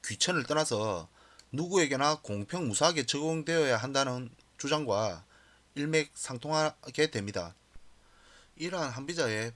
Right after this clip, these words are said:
법세술의 이론적 기초로 진시황은 중국 천하를 통일하게 되었고 중앙집권화된 강력한 관료제도의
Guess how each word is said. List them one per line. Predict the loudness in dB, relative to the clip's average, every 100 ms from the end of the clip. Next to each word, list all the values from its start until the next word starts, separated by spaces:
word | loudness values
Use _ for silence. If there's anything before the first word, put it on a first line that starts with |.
| -2
법세술의 | 0 0 -2 _ -8 -4 -2 -4 -6 -10 -8 -6 -2 0 0 -4 -12 _ _ -20 _ -12
이론적 | -4 -2 0 2 0 -2 _ -20 -20 -20 _
기초로 | -8 -2 0 2 0 -2 -6 _ _ _ _ _ -12
진시황은 | -6 -4 -2 -2 -2 -4 -4 -8 -18 _ _ _
중국 | -6 -4 -4 -4
천하를 | -4 -2 0 0 -2
통일하게 | -6 -8 -4 -4 -2
되었고 | -2 -2 -4 -2 -2 -6 -12 _ _ -20 -20 -20 _ _ _ -6
중앙집권화된 | 0 4 4 2 2 2 2 2 -4 -6 -12 _ _ _ _ _ _ _
강력한 | -10 -6 -4 -4 -4 4 4 4 -2 -10
관료제도의 | -6 -2 0 0 0 0 -2 -2 -6